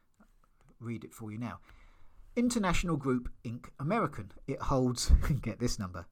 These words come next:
six point six six percent. Um, it's Vanguard, Group Incorporated own five point eight percent, BlackRock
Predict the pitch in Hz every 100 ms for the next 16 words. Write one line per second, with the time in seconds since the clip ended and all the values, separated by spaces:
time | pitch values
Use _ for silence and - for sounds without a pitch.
0 | - - 240 - - - - - - -
1 | - - 202 208 - 107 - 92 - -
2 | - 98 95 - - _ - - - -
3 | _ - - - - - 139 131 123 -
4 | - - - 135 - - - 151 120 190
5 | 214 175 147 143 170 208 - - - -
6 | - _ _ _ 127 143 196 240 - 139
7 | 131 151 127 139 135 165 - 147 131 123
8 | - 135 117 107 - 117 104 - 139 147
9 | 143 - - 185 - - _ _ _ _
10 | _ _ - 160 156 - 143 135 -